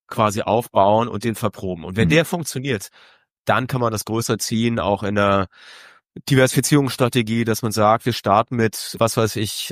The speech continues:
Speaker 1: Lebensmitteln und wir gehen dann auf Electronics und wir gehen dann auf Möbel und so weiter
Speaker 2: Mhm.
Speaker 1: und, und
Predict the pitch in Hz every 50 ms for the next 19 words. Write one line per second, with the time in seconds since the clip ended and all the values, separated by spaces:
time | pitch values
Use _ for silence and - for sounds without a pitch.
0 | - _ - 123 120 131 135 135 127 - - 127 113 - 120 113 110 107 107 107
1 | 107 107 104 92 90 107 107 101 - 117 107 98 - 113 113 110 104 113 110 104
2 | 104 - 95 110 110 - - 110 104 104 104 104 - - - - - 104 104 101
3 | 95 104 92 107 107 104 104 101 104 101 101 104 101 - - 98 101 101 - -
4 | - 117 123 123 123 117 110 101 104 104 - 117 101 95 98 101 113 - 127 107
5 | 104 104 101 - - - 101 101 95 - -